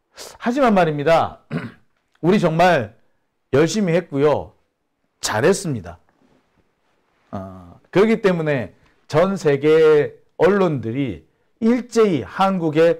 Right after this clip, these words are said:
총선 결과에 대해서 이렇게 긴급 타전, 주요 뉴스로 보도를 하고 있는 겁니다. 자, 이와 관련해가지고 이재명 대표가 오늘, 어, 선대위 해단식에서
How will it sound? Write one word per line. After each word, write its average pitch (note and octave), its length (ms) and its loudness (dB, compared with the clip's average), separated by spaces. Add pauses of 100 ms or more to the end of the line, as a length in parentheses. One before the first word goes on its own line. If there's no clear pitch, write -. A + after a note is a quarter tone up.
(220)
총선 E3 580 -2
결과에 D3 560 0
대해서 G#2 580 -6 (220)
이렇게 - 380 -10 (160)
긴급 F#3 480 -2
타전, B2+ 500 -6 (180)
주요 D#3+ 380 -2
뉴스로 C#3+ 760 -2 (200)
보도를 B2+ 400 -6
하고 A#2+ 180 -8
있는 F2+ 220 -16
겁니다. C#2+ 360 -20 (760)
자, C#3+ 100 -6
이와 A3 240 4
관련해가지고 D#3 1080 0
이재명 E3 460 -2
대표가 C3+ 800 -2
오늘, C3+ 560 -2 (680)
어, F2+ 440 -12
선대위 F#3 520 -2
해단식에서 D#3+ 1300 -2